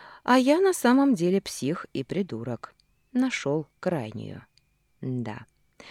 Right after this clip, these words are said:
похоже, лекарство подействовало. Я снова нормально соображал. Ну и оценил собственное поведение.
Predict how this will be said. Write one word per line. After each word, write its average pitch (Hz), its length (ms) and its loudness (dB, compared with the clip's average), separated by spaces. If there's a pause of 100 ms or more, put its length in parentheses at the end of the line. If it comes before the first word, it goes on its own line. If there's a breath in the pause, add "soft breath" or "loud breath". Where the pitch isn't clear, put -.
(300 loud breath)
похоже, 220 420 0
лекарство 143 680 -4
подействовало. 110 840 -12 (520)
Я 311 180 0
снова 190 500 -2 (140)
нормально 123 580 -4
соображал. 113 840 -10 (720 soft breath)
Ну 240 320 6
и 330 400 4 (560)
оценил 208 600 4 (140)
собственное 131 640 -2
поведение. 165 720 -8